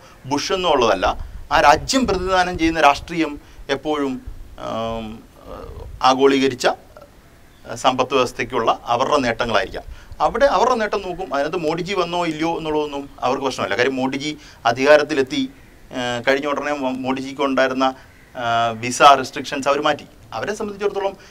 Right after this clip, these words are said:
ഇന്ത്യ എന്ന് പറഞ്ഞാൽ ഒരു കോടി മുപ്പത്തിയഞ്ച് ലക്ഷം ആൾക്കാരിൽ മേളിൽ താമസിക്കുന്ന ഒരു വലിയ മാർക്കറ്റാണ്. കൺസ്-, എന്താണ് capitalism എന്ന് പറഞ്ഞാൽ? കൺസംഷനാണ്. നിങ്ങൾ consume ചെയ്യാൻ ആൾക്കാർ വേണം. ഏറ്റവും കൂടുതൽ രാജ്യത്ത് അല്ലെങ്കിൽ ഏറ്റവും കൂടുതൽ ആൾക്കാർ താമസിക്കുന്നിടത്തേക്ക്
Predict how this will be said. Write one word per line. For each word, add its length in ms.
ഇന്ത്യ 320
എന്ന് 200
പറഞ്ഞാൽ 220
ഒരു 240
കോടി 400
മുപ്പത്തിയഞ്ച് 500
ലക്ഷം 500
ആൾക്കാരിൽ 460
മേളിൽ 340
താമസിക്കുന്ന 480
ഒരു 160
വലിയ 240
മാർക്കറ്റാണ്. 540
കൺസ്-, 640
എന്താണ് 360
capitalism 520
എന്ന് 100
പറഞ്ഞാൽ? 280
കൺസംഷനാണ്. 560
നിങ്ങൾ 240
consume 360
ചെയ്യാൻ 180
ആൾക്കാർ 280
വേണം. 320
ഏറ്റവും 280
കൂടുതൽ 460
രാജ്യത്ത് 520
അല്ലെങ്കിൽ 360
ഏറ്റവും 300
കൂടുതൽ 180
ആൾക്കാർ 340
താമസിക്കുന്നിടത്തേക്ക് 1200